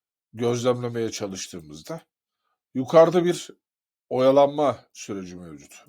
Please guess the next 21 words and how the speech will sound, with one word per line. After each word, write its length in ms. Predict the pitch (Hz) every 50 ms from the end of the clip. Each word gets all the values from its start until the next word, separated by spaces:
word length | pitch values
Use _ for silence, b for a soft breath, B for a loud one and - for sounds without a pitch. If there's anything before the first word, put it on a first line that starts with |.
| _ -
Kaliteli 440 | - 120 113 107 - 120 113 117
satış. 520 | 113 - - 98 - - 90 - - - _ _ _ _ _ _ _ _ _ _ _ _ -
Dolayısıyla 500 | 143 147 156 160 151 151 - 175 151 135
maliyeti 520 | 131 127 127 127 127 131 135 139 139 160
aşağı 420 | 160 143 127 - - 160 156 147 139
in-, 220 | 143 147 147 151 151
inme 280 | 151 131 135 135 143
ihtimalimiz 680 | 139 135 139 - 123 120 117 117 113 123 135 156 170 -
söz 340 | - - 170 131 123 -
konusu. 540 | - - 110 87 80 - - - 160 - _ _ _ _ _ _ _ _ _ _ _ 175
Ben 220 | 170 170 175 160
boğa 160 | 170 185 185
sezonunun 540 | 180 - 170 147 131 139 143 160 170 170 160
buralarda 500 | 165 160 143 139 135 123 123 139 156 139
bitme 260 | 135 139 - 170 151
ihtimalini 480 | 135 - - 120 104 101 107 120 147 180
yüksek 380 | 185 - - - 160 147 -
görüyorum. 360 | - 87 73 - - - 87 98
Yani 260 | 104 98 95 92 101
buraya 260 | 123 135 139 139 135
kadar 400 | - - 113 127 127 135 - -